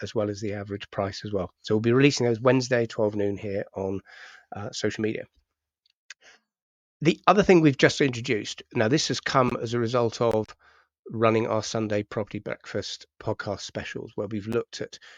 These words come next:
showcasing and conveyancing and preparing yourself for the market. We are now going to set up a series of home selling workshops. So anybody looking to sell in the next couple of years, not necessarily tomorrow,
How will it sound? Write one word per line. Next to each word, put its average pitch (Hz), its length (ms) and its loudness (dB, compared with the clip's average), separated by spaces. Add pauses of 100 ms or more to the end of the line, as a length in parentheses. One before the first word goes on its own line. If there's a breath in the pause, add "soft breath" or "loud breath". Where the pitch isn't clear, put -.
(100 loud breath)
showcasing 107 640 -2
and 107 140 -8
conveyancing 107 800 -2
and 98 120 -10
preparing 113 500 -2
yourself 104 340 -4
for - 100 -14
the 107 80 -4
market. 104 480 -2 (460 loud breath)
We 135 180 8
are 180 60 8
now 151 160 4
going 120 240 0 (100)
to 113 260 0
set 117 200 -6
up 110 100 -10
a 107 60 -10
series 104 340 -4
of 101 60 -12
home 113 460 0 (260 soft breath)
selling 104 520 -2
workshops. - 680 -6 (880)
So 110 180 0
anybody 190 300 2
looking 127 380 0
to 120 120 -10
sell 113 240 -2
in 113 80 -2
the 110 80 -2
next 117 200 -8
couple 165 240 -6
of 143 60 -4
years, 101 300 -6
not 127 160 -6
necessarily 151 380 -6
tomorrow, 117 420 -4